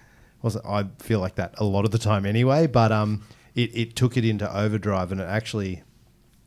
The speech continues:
yeah, I was constantly sort of alert and focused and energized, and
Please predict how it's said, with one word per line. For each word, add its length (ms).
yeah, 300
I 80
was 180
constantly 680
sort 200
of 220
alert 460
and 160
focused 520
and 100
energized, 760
and 180